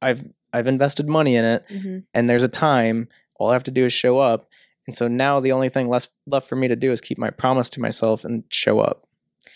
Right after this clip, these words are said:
Speaker 2: Have you ever had times where you've backed out, or
Speaker 1: Yeah,
Speaker 2: once
Speaker 1: for
Speaker 2: you're
Speaker 1: sure.
Speaker 2: set on something?
Speaker 1: For sure. And, but it's the, is, if you're do, if you're backing out of your promises all the time, then that's where you're,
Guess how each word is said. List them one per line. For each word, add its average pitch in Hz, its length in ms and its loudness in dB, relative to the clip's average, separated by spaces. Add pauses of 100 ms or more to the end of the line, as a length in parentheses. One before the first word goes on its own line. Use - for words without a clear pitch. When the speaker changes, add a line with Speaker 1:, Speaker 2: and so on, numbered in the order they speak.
Speaker 2:
Have 220 160 -2
you 233 80 4
ever 220 220 4
had 208 340 0
times 190 420 -2
where 185 560 0 (160)
you've 180 280 -6
backed 185 300 -2
out, 196 520 2
or 190 640 2 (720)
Speaker 1:
Yeah, 180 80 0
Speaker 2:
once 220 200 2
Speaker 1:
for 240 40 -2
Speaker 2:
you're 220 100 2
Speaker 1:
sure. 233 120 2
Speaker 2:
set 202 180 0
on 208 160 0
something? 226 580 -6
Speaker 1:
For 143 120 2
sure. 127 400 0 (260)
And, 139 320 0 (1200)
but 151 240 2
it's 139 240 0
the, 131 480 2 (220)
is, 131 200 -2 (600)
if 147 180 -2
you're 151 120 2
do, 147 240 2
if 151 140 0
you're 151 60 6
backing 156 460 0
out 143 140 4
of 127 80 -2
your 123 100 0
promises 123 500 -2 (140)
all 135 220 4
the 120 100 2
time, 113 340 -8 (120)
then 127 320 2
that's 123 260 2
where 135 180 2
you're, 117 360 0